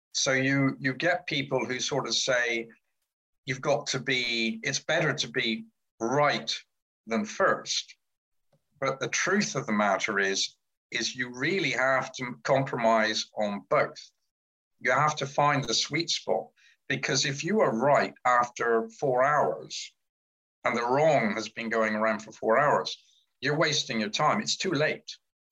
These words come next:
So the dilemma is not, "Shall I be first or shall I be right?"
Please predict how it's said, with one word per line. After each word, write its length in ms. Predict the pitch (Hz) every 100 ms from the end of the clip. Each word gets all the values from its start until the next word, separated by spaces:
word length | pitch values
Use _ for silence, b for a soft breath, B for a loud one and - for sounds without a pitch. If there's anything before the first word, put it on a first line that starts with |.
| _ _ _ _
So 260 | - - 135
the 120 | 135
dilemma 720 | - 139 135 147 175 117 90 - _ _ _ _ _ _ -
is 240 | 127 -
not, 360 | 135 165 135 - _ _ -
"Shall 240 | - 135 127
I 80 | 120
be 140 | 117
first 480 | 110 - 127 110 -
or 80 | 110
shall 240 | - 113
I 100 | 101
be 140 | 95 98
right?" 400 | 120 160 175